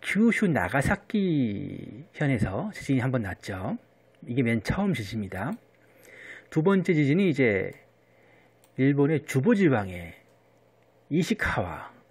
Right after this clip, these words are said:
이시카와에서 지진이 났습니다. 세 번째 지진이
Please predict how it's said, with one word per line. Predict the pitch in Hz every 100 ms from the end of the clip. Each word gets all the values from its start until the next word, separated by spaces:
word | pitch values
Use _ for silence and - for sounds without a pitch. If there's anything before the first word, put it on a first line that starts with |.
| _ _ _ _ -
이시카와에서 | 165 214 - 190 175 156 127 110 180
지진이 | - 117
났습니다. | 98 90 101 82 85 214 - _ _ _ - - - -
세 | - 180
번째 | 180 175 - 156
지진이 | 113 127 190 226